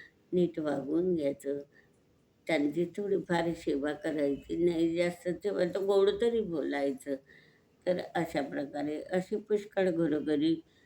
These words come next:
अं, शंभर पैकी पंच्याहत्तर टक्के उदाहरणं आपल्याला पाहायलाच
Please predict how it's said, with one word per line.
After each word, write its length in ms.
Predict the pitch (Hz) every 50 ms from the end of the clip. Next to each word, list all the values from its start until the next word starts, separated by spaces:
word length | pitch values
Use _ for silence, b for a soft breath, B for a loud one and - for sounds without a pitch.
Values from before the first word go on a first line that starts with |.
| b b b b _ _ _ _ -
अं, 600 | 139 147 147 139 139 139 139 127 123 117 - - - _ _ _ _ _ _ _ _ _ _ -
शंभर 500 | - - - 185 147 135 139 139 135 131
पैकी 400 | 127 - - 143 143 135 - 156
पंच्याहत्तर 680 | 143 135 151 147 139 127 - 156 147 - - 170 160 175 170 -
टक्के 300 | - - - - - 147
उदाहरणं 640 | 151 151 160 151 156 151 143 139 139 139 151 156 160
आपल्याला 460 | 165 151 170 165 156 160 165 - - - _ _ -
पाहायलाच 460 | 208 208 208 202 208 220 226 220 226